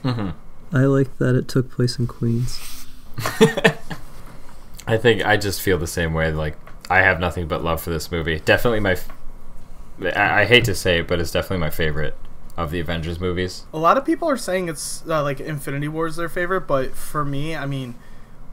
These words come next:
Speaker 3: I think this, this is such a great companion piece to Infinity War that it's like, as a whole, I mean, if you were to combine, like,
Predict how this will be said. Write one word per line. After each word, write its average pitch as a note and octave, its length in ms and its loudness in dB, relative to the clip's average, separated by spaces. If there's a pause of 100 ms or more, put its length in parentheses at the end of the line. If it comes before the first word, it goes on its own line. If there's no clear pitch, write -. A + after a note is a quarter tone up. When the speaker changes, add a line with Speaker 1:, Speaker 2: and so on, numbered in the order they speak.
Speaker 3:
I E3 140 6
think G#3+ 220 -4
this, - 380 0
this E3+ 260 0
is A#3+ 120 -2
such E3 220 -4
a F#3 60 2
great D3+ 260 -4
companion C#3 560 -6
piece F3 380 -6
to F#3 80 0 (100)
Infinity F#3+ 420 -4
War G#3 300 -4
that C#3 340 -2
it's C3+ 160 -8
like, C3+ 200 -4 (720)
as E3 240 6
a D#3 100 4
whole, C#3+ 640 -2 (100)
I D3+ 80 -2
mean, D3 200 -2
if C3+ 120 -6
you D3+ 120 -4
were D#3 100 -4
to C#3+ 160 -4
combine, C#3 540 -4
like, C3+ 160 -4